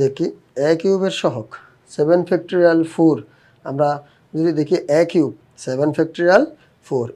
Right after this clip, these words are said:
এই যে এখানের মধ্যে আমাদের কিন্তু এ কিউবটা চলে আসে, আমাদের এ কিউবটা এইখানের মধ্যে চলে আসে। তো এ কিউবের সহগ কত? এ কিউবের সহগ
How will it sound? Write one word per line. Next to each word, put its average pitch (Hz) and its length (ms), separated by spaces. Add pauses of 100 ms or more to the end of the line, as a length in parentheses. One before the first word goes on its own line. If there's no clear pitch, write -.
এই 180 100
যে 208 100
এখানের 175 280
মধ্যে 165 200
আমাদের 147 280
কিন্তু 160 180 (720)
এ - 100
কিউবটা 151 320 (380)
চলে 131 240
আসে, - 180
আমাদের 143 200 (100)
এ - 80
কিউবটা 160 280 (220)
এইখানের 170 340
মধ্যে 151 240
চলে 123 200
আসে। - 160 (480)
তো - 40 (100)
এ - 100
কিউবের 196 300
সহগ 190 280
কত? 180 120 (340)
এ - 100
কিউবের 151 240
সহগ 156 140